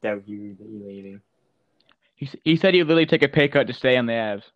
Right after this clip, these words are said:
Speaker 1: He did take a pay cut to stay on the Avs.
Speaker 2: But, I mean, like, his next contract, he said he would, too.
Speaker 1: Yeah.
Speaker 2: No, dude, he signed that when he, he signed that contract when he was, like, a rookie.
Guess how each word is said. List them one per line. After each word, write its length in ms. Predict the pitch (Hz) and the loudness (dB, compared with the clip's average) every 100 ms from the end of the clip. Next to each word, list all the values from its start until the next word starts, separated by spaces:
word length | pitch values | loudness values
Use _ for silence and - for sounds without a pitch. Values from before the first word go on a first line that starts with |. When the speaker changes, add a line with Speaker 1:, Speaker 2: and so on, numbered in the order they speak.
| _ - | _ -8
Speaker 1:
He 120 | 143 | -6
did 300 | - 139 143 | -2 -4 -4
take 200 | 107 98 | -10 -12
a 40 | |
pay 220 | - 110 | -10 -10
cut 180 | 101 113 | -8 -10
to 60 | 110 | -8
stay 160 | 123 | -8
on 100 | 113 | -8
the 80 | 120 | -8
Avs. 440 | 110 110 110 110 _ _ _ _ | -8 -8 -8 -12 _ _ _ _
Speaker 2:
But, 160 | 131 147 | 0 2
I 60 | |
mean, 160 | 147 147 | 2 -2
like, 160 | 139 139 | -4 -6
his 140 | 127 | -6
next 240 | 131 139 | -4 -4
contract, 300 | 135 113 117 113 | -6 -10 -10 -10
he 40 | |
said 120 | 120 | -10
he 80 | 110 | -10
would, 160 | 110 113 | -10 -8
too. 200 | 127 113 _ _ _ _ _ _ | -10 -10 _ _ _ _ _ _
Speaker 1:
Yeah. 320 | 117 113 107 107 _ _ _ _ _ _ - | -10 -10 -10 -18 _ _ _ _ _ _ -8
Speaker 2:
No, 160 | 131 - | -6 -2
dude, 160 | 151 131 | -4 -4
he 140 | 131 139 | -10 -12
signed 220 | 165 185 | -10 -10
that 60 | |
when 80 | 156 | -8
he, 160 | 147 127 - | -8 -10 -14
he 100 | 139 | -14
signed 160 | 185 | -10
that 80 | 165 | -8
contract 240 | 165 156 | -8 -8
when 80 | 156 | -10
he 60 | 147 | -10
was, 60 | |
like, 120 | 139 107 | -10 -10
a 40 | |
rookie. 360 | 90 113 98 | -10 -10 -10